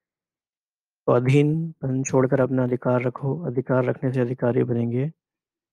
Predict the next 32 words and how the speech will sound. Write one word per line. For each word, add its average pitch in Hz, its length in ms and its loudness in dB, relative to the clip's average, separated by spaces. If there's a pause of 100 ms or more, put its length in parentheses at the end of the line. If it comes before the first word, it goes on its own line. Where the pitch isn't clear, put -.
(1080)
तो 147 80 -4
बाबा 131 200 4
ने 139 160 2
कहा 135 200 2
कि 139 280 4
अपनी 143 340 4
ही 143 160 6
रचना 131 360 4
के 139 140 2
अधीन 131 300 2
बन 127 140 2
जाते 123 300 2
हैं। 127 300 -4 (1200)
अपनी 143 280 0
ही 147 120 4
रचना 139 300 0
के 135 140 0
अधीन 135 220 2
बन 127 160 0
जाते 131 220 0
हैं, 127 160 -2
मीनिंग 131 380 -2 (2500)
अपनी 143 280 4
ही 147 120 4
रचना 143 400 2
अर्थात 139 280 -2
संकल्पों 135 560 0
के 143 120 0
अधीन 131 260 0
हो 127 120 2
जाते 120 260 -2
हैं। 147 360 -12